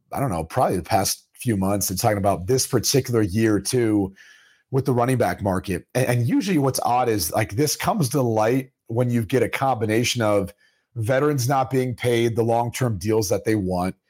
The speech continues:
but then also not seeing the same amount, uh, or seeing a number of running backs being drafted in the first round, where teams are just saying, "We can find guys second, third, fourth, or even in late rounds in the draft." Isaiah Pacheco is gonna be this year's example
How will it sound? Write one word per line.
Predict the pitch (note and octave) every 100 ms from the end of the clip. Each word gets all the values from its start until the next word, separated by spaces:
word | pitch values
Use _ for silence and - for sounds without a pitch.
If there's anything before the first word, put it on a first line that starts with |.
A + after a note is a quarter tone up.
| _ _ _ _ A#2
but | A#2+
then | C3 B2 -
also | C#3 E3 - D3+ C3 B2 A#2+ - _
not | B2 B2+ C3+ -
seeing | - D3+ C3+ C3 A#2+ - A2
the |
same | - - C3 B2+
amount, | A2+ A#2 A#2 A#2+ -
uh, | A2 G#2 G2+
or | A#2
seeing | - - B2+
a | A#2
number | A#2 A#2+
of | G#2+
running | A2+ G#2+
backs | G#2 G2+
being | A2
drafted | G2+ A2 G#2 F#2+
in |
the | F2+
first | A#2 G#2 -
round, | C#3 G2 C2 _ _ - _
where | B2
teams | B2 D3+ C3+
are | C3
just | B2
saying, | - A#2+ A#2 G2+ - - _
"We | A#2+ C#3
can | D3
find | - C3 B2+
guys | B2 A#2 A#2 -
second, | C3 A#2 A2+
third, | A#2 A2
fourth, | - A2 G#2 G2+
or | G2+
even | A2
in | F#2+ D#2
late | A2+ B2
rounds | A2 F#2
in | F2
the |
draft." | E2+ G2 G2 -
Isaiah | G#2+ B2 F#2+
Pacheco | G2+ - G#2+ A2+
is | F2+
gonna | A2
be | G2+
this | G#2 G2+
year's | A2 G2
example | E2 G#2 G2+ G2+ F#2